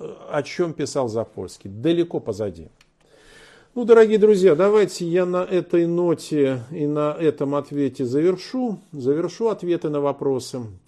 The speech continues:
Я надеюсь, что вы хорошо провели и еще проведете, а, выходные дни.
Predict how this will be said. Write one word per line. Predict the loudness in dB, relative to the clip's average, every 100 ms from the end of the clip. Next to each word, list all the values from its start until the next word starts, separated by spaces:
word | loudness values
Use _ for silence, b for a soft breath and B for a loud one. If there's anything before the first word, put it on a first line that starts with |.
| b b -2
Я | 0
надеюсь, | 0 2 2
что | 2 -2
вы | -2
хорошо | -2 -2 -2 -4 -4
провели | -2 -2 0 -2 -4
и | -4 -4
еще | -4 -6 -4
проведете, | -2 -2 -2 -4 -4 -4
а, | -4 -4 -6
выходные | -6 -8 -4 -4 -4 -4 -4
дни. | -4 -4 -4 -6